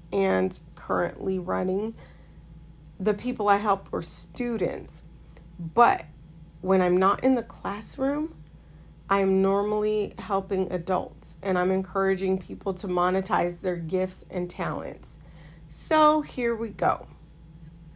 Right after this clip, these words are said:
Plan Your Power program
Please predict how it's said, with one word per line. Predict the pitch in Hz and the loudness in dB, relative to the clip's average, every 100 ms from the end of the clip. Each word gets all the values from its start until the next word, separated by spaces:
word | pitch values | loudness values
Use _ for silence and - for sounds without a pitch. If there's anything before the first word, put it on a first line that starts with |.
| - - - - - | -20 -20 -20 -20 -20
Plan | - 220 220 240 | -2 2 4 4
Your | 254 247 | 4 2
Power | 247 - 214 214 214 | 2 6 8 8 4
program | 214 233 233 214 208 208 208 | 2 2 4 2 2 0 -2